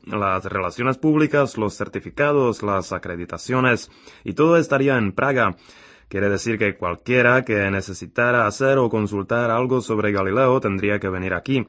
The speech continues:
Los certificados y otros servicios se llevarían a cabo en su totalidad por instituciones checas.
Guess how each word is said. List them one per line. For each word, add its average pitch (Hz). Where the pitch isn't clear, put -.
Los 107
certificados 127
y 135
otros 131
servicios 135
se 127
llevarían 110
a 117
cabo 117
en 113
su 113
totalidad 107
por 139
instituciones 117
checas. 139